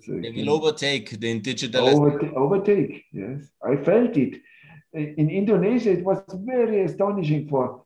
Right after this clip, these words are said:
Speaker 1: for me, uh, to see already the young people and to see,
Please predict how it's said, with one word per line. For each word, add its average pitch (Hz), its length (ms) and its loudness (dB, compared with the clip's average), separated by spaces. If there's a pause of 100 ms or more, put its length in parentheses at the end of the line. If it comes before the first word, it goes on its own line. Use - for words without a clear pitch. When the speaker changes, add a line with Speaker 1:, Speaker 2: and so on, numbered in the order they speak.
(120)
Speaker 1:
for 131 280 0
me, 127 340 -2 (320)
uh, 120 180 -8
to 131 160 0
see 143 320 2
already 135 440 4
the 127 160 2
young 131 580 -2
people 147 520 -2
and 127 220 -8
to 131 140 -6
see, 135 540 -2